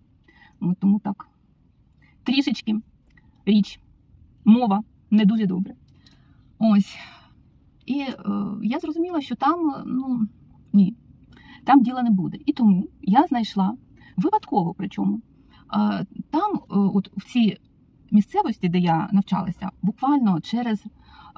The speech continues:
дві вулиці була бібліотека,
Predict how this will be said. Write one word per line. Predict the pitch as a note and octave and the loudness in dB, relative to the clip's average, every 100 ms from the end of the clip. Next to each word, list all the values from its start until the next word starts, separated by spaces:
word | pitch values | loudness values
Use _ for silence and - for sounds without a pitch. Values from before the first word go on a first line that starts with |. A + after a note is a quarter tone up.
| F#3 F3 E3 | 0 2 2
дві | F3 | 4
вулиці | G3+ A#3 F#4 D#4 G#3 | 4 2 -2 -4 -2
була | F3 G#3+ C#4 B3+ - _ _ _ _ _ - | 0 4 4 2 -6 _ _ _ _ _ 0
бібліотека, | G#3 G#3 G#3 - E3 - | 2 4 2 -2 -8 -10